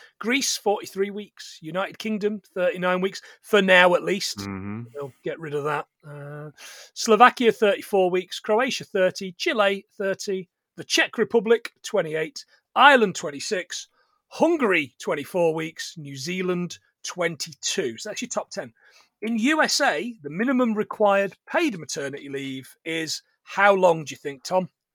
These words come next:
Speaker 2: Um, four weeks.
Speaker 1: Zero weeks.
Speaker 2: Fucking hell. I'm, I'm surprised by how I thought all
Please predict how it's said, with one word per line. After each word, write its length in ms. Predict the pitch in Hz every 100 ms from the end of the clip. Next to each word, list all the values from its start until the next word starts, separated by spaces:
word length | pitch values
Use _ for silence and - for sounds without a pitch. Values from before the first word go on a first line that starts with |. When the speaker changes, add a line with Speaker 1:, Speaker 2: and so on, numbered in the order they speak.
| _
Speaker 2:
Um, 580 | 117 104 101 98 95 90
four 420 | - - 127 107
weeks. 380 | 92 82 90 - - - - _ 147
Speaker 1:
Zero 580 | 139 202 175 151 135
weeks. 380 | 123 117 110 -
Speaker 2:
Fucking 760 | - 120 92 85 - - 90 87
hell. 260 | 87 90 - - - _
I'm, 260 | 139 170 - _
I'm 200 | 131 143
surprised 1000 | 139 - - 143 139 110 92 92 95 - -
by 200 | 95 95
how 420 | 98 101 98 - -
I 180 | 107 117
thought 360 | - 107 104
all 440 | 98 107 101 104